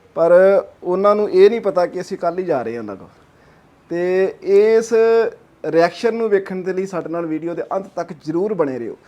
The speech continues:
ਸਿਮਰਨ ਦਾ ਕੀ ਰਿਐਕਸ਼ਨ ਆ, ਛੋਟੀ ਭੈਣ ਦਾ ਕੀ ਰਿਐਕਸ਼ਨ ਆ, ਛੋਟੀ ਬੱਚੀ ਦਾ ਕੀ ਰਿਐਕਸ਼ਨ ਆ, ਤੇ ਸਭ ਤੋਂ ਵੱਡੀ ਗੱਲ ਉਹ ਸੁਖਰਾਜ ਦਾ ਕੀ ਰਿਐਕਸ਼ਨ, ਜਿਹਦੇ ਕਰਕੇ ਬਹੁਤ ਮੈਨੂੰ ਫੋਨ ਆਉਂਦੇ ਆ, ਬੜੇ ਮੈਸੇਜ ਆਉਂਦੇ ਆ ਕਿ ਸਾਨੂੰ ਅਡਾਪਟ ਕਰਾ ਦਿਓ। ਪਰ ਉਹ ਅਡਾਪਟ ਕਿਸ ਤਰ੍ਹਾਂ ਕਰਾ ਸਕਦੇ ਆ? ਮੈਂ ਅੱਗੇ ਵੀ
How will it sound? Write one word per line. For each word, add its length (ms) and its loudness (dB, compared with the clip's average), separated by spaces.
ਸਿਮਰਨ 460 2
ਦਾ 100 6
ਕੀ 220 -6
ਰਿਐਕਸ਼ਨ 360 2
ਆ, 140 -2
ਛੋਟੀ 320 0
ਭੈਣ 260 0
ਦਾ 120 0
ਕੀ 180 -6
ਰਿਐਕਸ਼ਨ 340 -4
ਆ, 120 -4
ਛੋਟੀ 240 -8
ਬੱਚੀ 280 -6
ਦਾ 100 -2
ਕੀ 180 -8
ਰਿਐਕਸ਼ਨ 340 -8
ਆ, 80 -10
ਤੇ 60 -12
ਸਭ 220 -4
ਤੋਂ 200 2
ਵੱਡੀ 280 0
ਗੱਲ 220 2
ਉਹ 180 -2
ਸੁਖਰਾਜ 520 0
ਦਾ 120 -2
ਕੀ 180 -10
ਰਿਐਕਸ਼ਨ, 320 -4
ਜਿਹਦੇ 200 0
ਕਰਕੇ 380 -2
ਬਹੁਤ 420 4
ਮੈਨੂੰ 220 -2
ਫੋਨ 220 -2
ਆਉਂਦੇ 200 -8
ਆ, 100 -20
ਬੜੇ 240 4
ਮੈਸੇਜ 400 4
ਆਉਂਦੇ 320 0
ਆ 80 4
ਕਿ 140 -10
ਸਾਨੂੰ 400 2
ਅਡਾਪਟ 320 0
ਕਰਾ 240 0
ਦਿਓ। 140 -4
ਪਰ 140 -4
ਉਹ 120 0
ਅਡਾਪਟ 300 0
ਕਿਸ 160 -10
ਤਰ੍ਹਾਂ 160 -4
ਕਰਾ 200 -2
ਸਕਦੇ 380 -4
ਆ? 40 -2
ਮੈਂ 120 -2
ਅੱਗੇ 220 -2
ਵੀ 100 -6